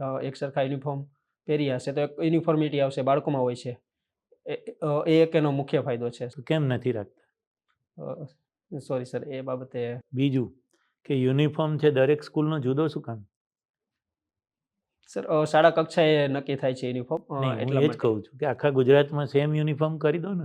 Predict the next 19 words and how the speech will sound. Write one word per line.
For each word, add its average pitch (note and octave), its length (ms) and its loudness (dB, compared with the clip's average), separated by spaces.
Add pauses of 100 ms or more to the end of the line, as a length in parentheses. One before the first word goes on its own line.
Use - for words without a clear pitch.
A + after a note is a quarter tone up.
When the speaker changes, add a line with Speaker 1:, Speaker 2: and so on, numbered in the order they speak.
(160)
Speaker 2:
તમે. A2+ 180 -16 (440)
Speaker 1:
યસ, C#3 80 -8
સર, B2+ 160 -6
થઈ C3+ 220 -8
શકે, B2 280 -14 (600)
થઈ C3+ 100 -8
શકે, C3+ 260 -18
સર. C#3+ 160 -20 (400)
Speaker 2:
તમે C#3 240 0
એક C#3+ 100 -2
સરકાર C#3+ 360 4
પોલિસી D3+ 440 2
નક્કી A#2+ 260 -4
કરે, A2+ 300 -6 (500)
આખા C#3 260 -2
ગુજરાતમાં C#3 500 2
સરખો C#3+ 340 6
યુનિફોર્મ, A#2 480 4 (260)
બરાબર? D3+ 300 -8